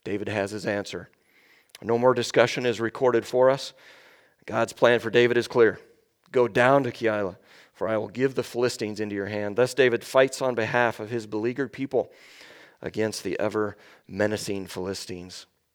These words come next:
Look at verse five. "So David and his men went to Keilah and fought with the Philistines, and he led away their livestock and struck them with a great slaughter. Thus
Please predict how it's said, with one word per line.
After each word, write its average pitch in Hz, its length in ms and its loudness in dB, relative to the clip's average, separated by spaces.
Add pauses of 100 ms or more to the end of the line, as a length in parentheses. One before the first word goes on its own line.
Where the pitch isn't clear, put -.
(300)
Look 117 100 -4
at 120 60 -4
verse 120 200 0
five. 113 400 2
"So 135 140 -2
David 135 320 6
and 131 100 2
his 117 140 -4
men 123 240 2
went 131 140 -2
to 131 100 -4
Keilah 131 480 4
and 110 100 -4
fought 139 220 4
with 127 120 -2
the 131 60 -6
Philistines, 143 640 -2 (380)
and - 80 0
he 131 80 6
led 139 220 12
away 131 260 8
their 135 140 6
livestock 131 640 4
and 98 100 -8
struck - 320 -2
them 98 220 -2
with 95 160 -8
a 101 40 -10
great 117 300 0
slaughter. 104 480 -4 (1040)
Thus 101 480 0